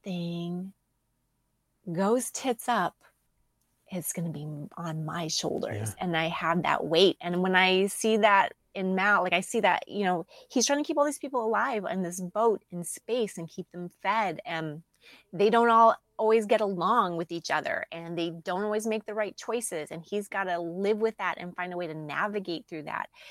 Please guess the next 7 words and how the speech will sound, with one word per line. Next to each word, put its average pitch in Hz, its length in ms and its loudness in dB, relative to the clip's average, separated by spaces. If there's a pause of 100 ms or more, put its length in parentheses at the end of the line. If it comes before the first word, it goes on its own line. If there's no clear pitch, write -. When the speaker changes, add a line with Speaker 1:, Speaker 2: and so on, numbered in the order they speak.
(220)
Speaker 1:
And 180 340 -2 (300)
on 180 140 -4
a 170 80 0
very 196 600 2 (220)
real, 175 500 2 (160)
everyday 160 420 -6
level 147 440 -12